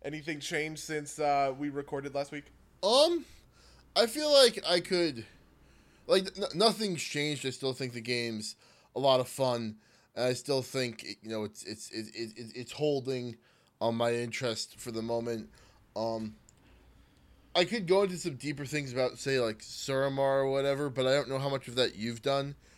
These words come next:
Speaker 2: I don't wanna spoil anything, 'cause I, I, I
Speaker 1: I
Speaker 2: think
Speaker 1: haven't done, yeah, I haven't done too much with it.
Speaker 2: Um, but yeah, like, have you at least done one of the Wizard training scenarios? Wizard
Speaker 1: Yes,
Speaker 2: Army?
Speaker 1: I have done one of those. I'm
Speaker 2: Okay.
Speaker 1: uh, hideously bad at those.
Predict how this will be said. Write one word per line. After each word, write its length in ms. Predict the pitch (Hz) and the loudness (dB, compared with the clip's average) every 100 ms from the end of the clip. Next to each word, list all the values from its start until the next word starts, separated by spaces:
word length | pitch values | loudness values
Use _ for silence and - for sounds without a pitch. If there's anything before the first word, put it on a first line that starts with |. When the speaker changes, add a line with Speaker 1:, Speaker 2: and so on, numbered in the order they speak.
| - | -6
Speaker 2:
I 80 | 104 | -2
don't 180 | 120 117 | 0 0
wanna 200 | 123 117 | -4 -4
spoil 360 | - 113 117 | -4 -2 -2
anything, 300 | 120 123 131 | -2 -4 -6
'cause 140 | 127 147 | -4 0
I, 60 | |
I, 0 | |
I 100 | 160 | 2
Speaker 1:
I 60 | 170 | 2
Speaker 2:
think 120 | 170 | 6
Speaker 1:
haven't 460 | 196 220 262 247 196 | 4 6 4 2 0
done, 300 | 208 175 147 | -2 -2 -4
yeah, 140 | 156 160 | 0 2
I 60 | |
haven't 260 | 185 202 165 | 2 -2 -6
done 240 | 143 120 | -8 -8
too 720 | - - 156 139 131 127 120 110 | -14 -10 -8 -8 -8 -10 -12 -12
much 320 | 104 101 - | -12 -14 -16
with 180 | 110 107 | -16 -12
it. 220 | 90 73 - - - - - - - - | -12 -12 -18 -20 -20 -20 -20 -20 -14 -2
Speaker 2:
Um, 480 | 110 110 107 101 - - | 0 2 0 -6 -12 -16
but 220 | 131 147 131 | 0 2 4
yeah, 200 | 143 127 | 2 4
like, 160 | 135 | 4
have 160 | 165 170 | 2 2
you 180 | 196 175 | 4 4
at 60 | |
least 240 | 185 208 - | 4 0 6
done 180 | 185 170 | 6 8
one 120 | 170 | 2
of 100 | 160 | 6
the 200 | 156 143 | 6 6
Wizard 520 | 127 139 143 131 - | 2 2 2 0 -4
training 600 | - 127 135 135 143 147 | -10 -2 0 0 -2 -4
scenarios? 680 | - 160 160 165 165 170 165 | -6 -2 0 2 0 -2 6
Wizard 160 | 220 | 6
Speaker 1:
Yes, 200 | 185 135 | 6 4
Speaker 2:
Army? 120 | 185 190 | 4 6
Speaker 1:
I 40 | |
have 200 | 196 180 | 6 4
done 180 | 180 170 | 2 2
one 140 | 160 | -2
of 100 | 139 | -2
those. 260 | 131 113 104 | -2 -4 -4
I'm 120 | 143 | 0
Speaker 2:
Okay. 340 | 120 - 87 | 0 0 -2
Speaker 1:
uh, 300 | - - 208 196 190 185 | -4 0 0 2 0 2
hideously 540 | 277 247 214 170 190 | 0 4 2 2 -6
bad 300 | 165 160 135 | 0 0 2
at 140 | 139 - | -2 -4
those. 400 | 151 151 131 | -2 -2 -4